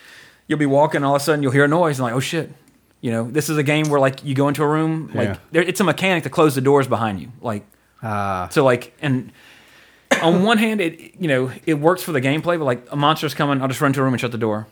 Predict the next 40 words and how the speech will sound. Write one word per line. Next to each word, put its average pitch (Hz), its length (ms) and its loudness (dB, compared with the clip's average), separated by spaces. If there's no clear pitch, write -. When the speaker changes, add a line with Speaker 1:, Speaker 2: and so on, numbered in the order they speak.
Speaker 1:
He, 127 80 -4
he 135 180 -6
won't 110 140 -4
come 110 120 -4
in. 110 200 -6
Speaker 2:
Mm. 104 300 -6
Speaker 1:
I - 20 -18
mean, 127 200 0
which, - 480 0
it's 160 140 -4
a 139 100 0
leech 147 320 -4
monster, 123 280 -2
so 117 240 -4
they're 120 140 -2
not 117 280 -4
intelligent 123 460 -4
enough 113 140 -6
to - 80 -10
open 120 240 -4
a 110 60 -4
door, 101 280 -2
but 98 300 -8
they 120 100 -6
can't 104 200 -6
break 113 200 0
'em 104 80 -4
down 101 260 -4
either. 87 280 -12
Speaker 2:
They 131 80 -4
gotta 123 160 4
have 95 140 0
something 98 340 -6
in 87 120 -6
there 90 200 -6
to 87 60 -10
break 92 260 -10
a 98 40 -10
door. 95 280 -8
Speaker 1:
Yeah. 98 180 -8